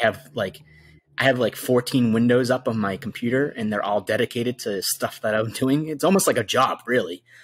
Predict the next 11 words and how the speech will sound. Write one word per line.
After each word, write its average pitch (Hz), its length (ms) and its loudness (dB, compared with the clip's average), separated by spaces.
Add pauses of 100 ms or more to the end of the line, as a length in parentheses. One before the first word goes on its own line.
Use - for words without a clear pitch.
(280)
Um, 107 520 2 (220)
and 120 240 0
so 117 440 2 (340)
it's 147 200 -10
been 160 260 0
keeping 156 480 -2
me 151 280 0
busy, 131 480 -2
which 127 160 -4
is 113 100 -4
good. 120 240 -2